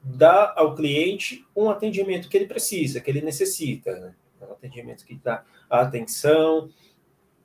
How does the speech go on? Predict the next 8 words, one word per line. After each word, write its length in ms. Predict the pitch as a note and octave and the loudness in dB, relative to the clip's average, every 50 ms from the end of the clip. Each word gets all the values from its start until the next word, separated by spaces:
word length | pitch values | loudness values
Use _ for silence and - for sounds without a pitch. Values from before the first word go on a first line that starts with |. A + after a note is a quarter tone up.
| _ _ | _ _
dá 180 | - B2 C3 C#3+ | 4 6 8 8
o 60 | C#3+ | 8
suporte 480 | C#3+ - B2+ - C3 C3 B2+ C3 C#3 | 4 0 0 4 6 6 6 4 2
do 100 | C3 B2+ | 0 0
treinamento 840 | B2+ B2+ B2 A#2+ A#2 A2+ G#2+ G#2+ A2 B2 C3+ D3+ D#3 D3+ - F3 E3 | 0 0 -2 -2 -2 -2 -4 -4 -4 -2 0 -2 -2 -2 -4 -2 -2
e 80 | E3 | -2
fazer 440 | - - E3+ E3 D3+ C3+ C3 D#3+ G3 | 2 6 6 6 6 6 4 6 6
acontecer 760 | A3+ A3 - A3 A3 G3 G3+ G3+ F#3+ F#3+ - - F#3+ F#3 G#3 | 6 4 4 0 0 2 4 2 2 4 0 2 4 4 6